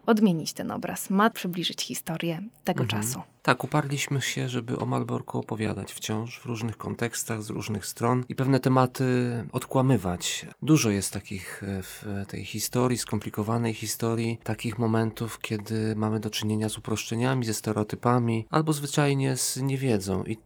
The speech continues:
Speaker 2: takim też jest ten okres. Okres, który przyniósł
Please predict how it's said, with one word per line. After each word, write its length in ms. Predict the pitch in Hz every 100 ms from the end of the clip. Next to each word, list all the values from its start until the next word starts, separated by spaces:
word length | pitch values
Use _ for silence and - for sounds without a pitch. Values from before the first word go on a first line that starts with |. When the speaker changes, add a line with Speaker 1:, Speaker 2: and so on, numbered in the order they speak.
| _ -
Speaker 2:
takim 360 | 156 151 156
też 300 | 143 143 -
jest 240 | 143 139 -
ten 160 | 139 131
okres. 460 | 131 - 101 92 -
Okres, 300 | 123 135 -
który 200 | 127 123
przyniósł 540 | - 147 139 127 -